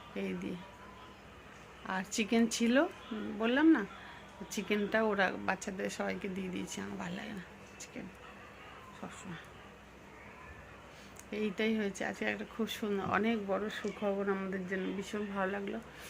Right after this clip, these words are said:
অপেক্ষারা সানিকের টেন্থ হলো, আর নীলের সেভেন্থ হলো,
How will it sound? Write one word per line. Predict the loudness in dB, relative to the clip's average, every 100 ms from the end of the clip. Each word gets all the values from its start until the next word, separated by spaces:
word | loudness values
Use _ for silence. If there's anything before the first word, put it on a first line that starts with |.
| -10 -10 0 4
অপেক্ষারা | 4 4 6 6 6
সানিকের | 6 6 4 4 4 2
টেন্থ | 4 4 4 2
হলো, | 4 4 4 -4 -16 -16 -14 -14 -14 -8 0
আর | 2 4 2 0 -4 0
নীলের | 4 6 8 6
সেভেন্থ | 4 2 4 4 0 2
হলো, | 4 2